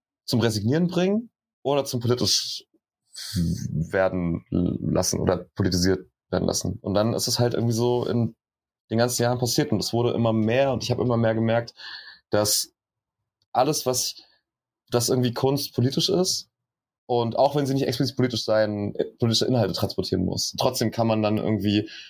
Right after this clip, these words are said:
für Dinge stehen und über Dinge sprechen und sich Türen aufmachen lassen. Ich merke das zum Beispiel, wenn du Schüsse ansprichst. Ich hatte irgendwie Interviews auf Bayern drei auf einmal und konnte irgendwie über Rassismus in der bayerischen Polizei sprechen,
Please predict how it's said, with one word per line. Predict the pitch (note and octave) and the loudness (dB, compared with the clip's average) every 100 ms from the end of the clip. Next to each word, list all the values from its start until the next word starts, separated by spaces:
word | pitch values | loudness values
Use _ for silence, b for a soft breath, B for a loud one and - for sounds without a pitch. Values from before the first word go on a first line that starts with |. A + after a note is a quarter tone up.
| _ | _
für | - G#2 | -4 0
Dinge | A2 G2 | 2 2
stehen | - - B2 A#2+ | 0 2 0 2
und | G2 | 0
über | G2+ | 0
Dinge | F#2+ G2+ | 0 0
sprechen | G2+ - A#2+ A#2+ A2+ A#2 - _ _ _ _ _ _ | -2 0 0 2 0 0 -4 _ _ _ _ _ _
und | A#2 A2+ | 0 2
sich | A2+ | 0
Türen | - C#3+ | 0 0
aufmachen | - F#2+ F2+ - | 2 0 -2 0
lassen. | F#2+ F#2+ A2+ A#2 B B B | 0 2 0 -2 B B B
Ich | - | 0
merke | A#2+ B2+ | 0 2
das | C3+ | 0
zum | - | 0
Beispiel, | A#2+ A#2+ | -2 0
wenn | A2+ | 0
du | |
Schüsse | - C3+ - | 2 0 2
ansprichst. | F2 - - G#2 | 0 0 -2 -2
Ich | A2 | 0
hatte | B2+ B2 A2+ | 0 2 2
irgendwie | A2+ G#2+ | 2 0
Interviews | C3 B2+ B2 | 0 0 0
auf | A#2+ | 0
Bayern | - A2+ A2 | 0 0 0
drei | G#2 A#2+ | 0 0
auf | G2 - | 0 -2
einmal | F#2+ F#2+ G#2 | 0 0 -2
und | - | -2
konnte | B2 B2 A#2+ | -2 0 0
irgendwie | G#2+ G#2 A2 A2 B B | 0 2 0 0 B B
über | - G#2 | -2 0
Rassismus | G#2+ - C3+ A2 | 2 0 0 0
in | |
der | G#2 | 0
bayerischen | F#2 F#2+ A#2 | 2 2 2
Polizei | A2 G2 - B2 | -2 0 2 2
sprechen, | - - - G#2+ A#2 A#2+ | 2 -4 -2 0 0 -2